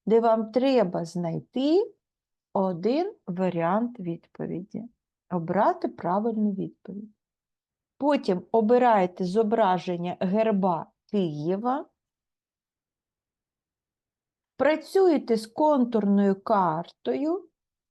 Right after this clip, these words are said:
в легенді читаєте,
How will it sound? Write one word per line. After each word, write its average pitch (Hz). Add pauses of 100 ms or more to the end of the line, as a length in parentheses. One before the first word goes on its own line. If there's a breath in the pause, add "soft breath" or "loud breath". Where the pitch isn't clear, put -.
(360)
в 214
легенді 247
читаєте, 226